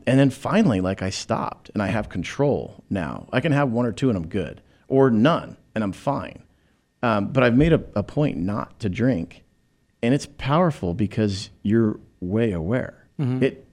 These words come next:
Speaker 1: like, you have to actually be conscious.
Speaker 2: Mm-hmm.
Speaker 1: It's fucked up. Like, I actually relived some trauma and shit from, like, a long time ago, some relationship stuff, some stuff from the fire department. But I was like, "Fuck, this sucks."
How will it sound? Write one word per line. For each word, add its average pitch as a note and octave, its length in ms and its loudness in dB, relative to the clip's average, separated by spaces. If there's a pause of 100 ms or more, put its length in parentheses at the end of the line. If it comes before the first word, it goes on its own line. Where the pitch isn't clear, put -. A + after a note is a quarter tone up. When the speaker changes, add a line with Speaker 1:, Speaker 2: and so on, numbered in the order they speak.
(140)
Speaker 1:
like, A#2+ 200 -2
you C3+ 100 0
have C3 260 -4
to A#2 120 -2
actually G#2 460 -2
be F#2+ 500 0 (400)
conscious. - 580 -2 (180)
Speaker 2:
Mm-hmm. B2+ 240 -4 (180)
Speaker 1:
It's D3 140 -4
fucked - 340 -4
up. - 280 -4 (500)
Like, C#3 140 4
I C3+ 80 4
actually C#3+ 380 -2
relived A#2+ 680 4
some A2 540 0 (480)
trauma D#3 320 2
and G#2+ 160 0
shit - 320 -2
from, A2 240 2
like, G#2 160 -2
a G2+ 40 -4
long G2+ 200 -2
time D#3+ 240 0
ago, D#3+ 220 0
some B2+ 160 -6
relationship C3+ 360 -2
stuff, C3 240 -2
some G#2 120 -6
stuff A2 220 -2
from G2 100 -4
the F2 60 -6
fire D3 160 0
department. - 300 -4 (220)
But - 100 -12
I C3 60 -4
was C3 100 -6
like, - 140 -14
"Fuck, - 380 -12
this D3+ 120 -2
sucks." - 640 -6